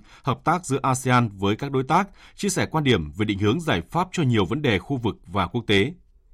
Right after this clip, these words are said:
Dự kiến, hội nghị lần này sẽ có khoảng một trăm văn kiện được trình lên lãnh đạo các nước ghi nhận và thông qua. Ngay sau lễ khai mạc,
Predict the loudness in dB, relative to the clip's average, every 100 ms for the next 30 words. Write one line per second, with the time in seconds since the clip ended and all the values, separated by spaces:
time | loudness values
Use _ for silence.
0 | _ -20 -20 -20 -20 -20 _ _ -20 -6
1 | -2 0 2 2 2 0 2 2 2 2
2 | 2 0 -2 -6 -4 -2 0 -2 -2 -2
3 | -2 0 0 0 0 -2 0 0 2 2
4 | 0 0 0 0 -2 -6 0 0 0 -2
5 | 0 0 -2 -4 -2 -2 -2 -2 2 0
6 | -2 -20 _ -20 _ _ -20 -20 -10 -2
7 | 0 2 2 2 2 0 2 2